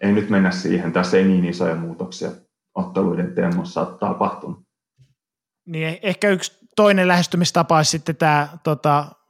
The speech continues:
Speaker 2: eiks sitä, sitäkin mitata, että kuinka monta sekuntia on pitänyt palloa, palloa.
Speaker 1: Senkin,
Speaker 2: Toki siihen,
Speaker 1: senkin.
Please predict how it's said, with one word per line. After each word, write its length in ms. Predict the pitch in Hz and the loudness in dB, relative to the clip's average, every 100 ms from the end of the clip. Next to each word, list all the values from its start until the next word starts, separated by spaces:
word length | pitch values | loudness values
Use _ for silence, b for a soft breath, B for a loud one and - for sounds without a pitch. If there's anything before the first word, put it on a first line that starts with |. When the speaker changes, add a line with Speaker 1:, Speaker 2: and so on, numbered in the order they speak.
| - | -14
Speaker 2:
eiks 340 | 170 156 - - - - | -8 -8 -8 -12 -18 -8
sitä, 280 | 175 156 156 | -4 -2 -2
sitäkin 440 | - 196 185 151 160 | 0 2 2 2 0
mitata, 440 | 160 151 143 160 | 2 0 0 0
että 180 | 147 156 | 0 -2
kuinka 520 | - 156 143 139 _ _ _ _ | -4 -2 -2 -6 _ _ _ _
monta 420 | 196 160 156 143 | -8 -2 0 0
sekuntia 640 | - 175 - 151 - 151 | 0 0 0 -2 -2 -2
on 100 | 135 | -2
pitänyt 440 | 139 131 135 123 - | -2 -4 -4 -6 -4
palloa, 420 | 135 123 127 120 - _ _ _ _ _ _ _ _ _ _ | -2 -2 -4 -6 -10 _ _ _ _ _ _ _ _ _ _
palloa. 320 | 139 131 127 | 0 2 4
Speaker 1:
Senkin, 140 | 135 | 4
Speaker 2:
Toki 340 | 143 175 156 175 | 4 4 2 0
siihen, 380 | - 165 165 165 | 0 4 4 4
Speaker 1:
senkin. 280 | 175 - | 0 -8